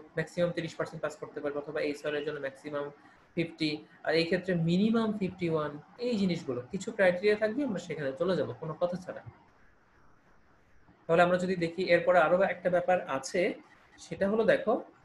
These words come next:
ও, এখানে আরো ব্যাপার আছে, লিকুইড limit এবং plastic লিমিটের কথা বলা আছে, এই জিনিসগুলো। দেখো, প্রথমে যদি খেয়াল করো, অর্থাৎ এই দুইটা জায়গায় কিন্তু আমাদের এই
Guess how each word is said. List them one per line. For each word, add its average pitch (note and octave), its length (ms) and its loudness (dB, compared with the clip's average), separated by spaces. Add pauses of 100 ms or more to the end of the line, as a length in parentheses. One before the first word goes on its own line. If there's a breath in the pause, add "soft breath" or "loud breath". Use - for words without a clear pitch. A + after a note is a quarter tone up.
(320)
ও, C#3 100 2
এখানে A#3 260 2
আরো A#3 120 6
ব্যাপার F#3 240 6
আছে, C#3 180 0
লিকুইড F#3+ 380 0
limit A#3 320 2
এবং E3+ 280 0 (140)
plastic E3 400 -2
লিমিটের D3+ 320 -4
কথা C#3 240 -4
বলা C3 220 0
আছে, F#3 320 -2 (360 loud breath)
এই C#3+ 120 -2
জিনিসগুলো। C3+ 380 -4
দেখো, G3 200 0
প্রথমে A3+ 380 2
যদি A#3+ 180 0
খেয়াল G#3+ 300 4
করো, G3+ 280 4 (360 loud breath)
অর্থাৎ D#3+ 260 -6
এই A3 300 2
দুইটা G3+ 240 4
জায়গায় F3+ 300 4
কিন্তু F3+ 420 0
আমাদের E3 460 2
এই C#3+ 300 0